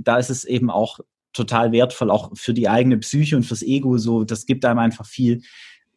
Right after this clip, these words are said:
Und da sollte man eben auch nicht, nicht aufgeben, sondern wirklich auch dranbleiben.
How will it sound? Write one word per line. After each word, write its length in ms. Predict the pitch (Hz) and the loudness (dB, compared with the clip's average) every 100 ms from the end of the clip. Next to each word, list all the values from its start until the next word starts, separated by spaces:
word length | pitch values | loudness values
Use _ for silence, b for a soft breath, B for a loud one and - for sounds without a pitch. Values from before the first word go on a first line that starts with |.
| _ | _
Und 220 | 131 123 120 | 0 2 4
da 80 | |
sollte 260 | 120 135 131 | 2 2 2
man 200 | 123 123 | 2 4
eben 200 | 120 113 | 2 0
auch 280 | - 113 - _ _ _ | 0 -2 -2 _ _ _
nicht, 400 | - 131 131 - | 2 2 0 -2
nicht 300 | 120 127 - | 0 0 0
aufgeben, 640 | - 175 185 - 160 165 156 | 4 4 2 2 2 4 2
sondern 320 | 131 123 120 | 2 4 2
wirklich 240 | 123 113 | 0 -2
auch 100 | 107 | -4
dranbleiben. 880 | 104 123 135 160 147 143 143 143 143 | -4 0 0 2 2 4 4 2 0